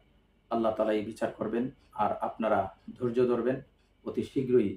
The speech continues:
আমরা আপনাদেরকে, আমার এলাকাবাসী আপনাদেরকে জানিয়ে দিবে ইনশাআল্লাহ। এই জুলুম, এই জালিমদের তক্ততাজ আস্তানা, এই জালিমদের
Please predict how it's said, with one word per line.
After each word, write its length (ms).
আমরা 280
আপনাদেরকে, 480
আমার 260
এলাকাবাসী 500
আপনাদেরকে 380
জানিয়ে 300
দিবে 160
ইনশাআল্লাহ। 540
এই 140
জুলুম, 320
এই 140
জালিমদের 500
তক্ততাজ 640
আস্তানা, 400
এই 80
জালিমদের 480